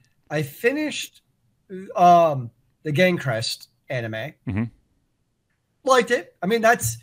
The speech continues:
Speaker 1: it's almost like, reminds me of, like, a newer version of Record of Lodoss Wars.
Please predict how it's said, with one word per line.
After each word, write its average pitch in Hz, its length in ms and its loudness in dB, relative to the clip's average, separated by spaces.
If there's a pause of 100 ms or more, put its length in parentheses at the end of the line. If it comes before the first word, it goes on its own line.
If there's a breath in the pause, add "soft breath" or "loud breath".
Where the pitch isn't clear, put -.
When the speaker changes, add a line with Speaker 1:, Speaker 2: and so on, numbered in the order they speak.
(240 soft breath)
Speaker 1:
it's 160 180 -4
almost 262 300 2
like, 233 240 -2
reminds 190 480 -2
me 180 120 0
of, 170 140 -2
like, 170 240 -2
a 170 160 -6
newer 156 400 0
version 147 560 -4
of 143 460 -2
Record 147 300 -4
of 127 80 -6
Lodoss 127 340 -12
Wars. 107 480 -16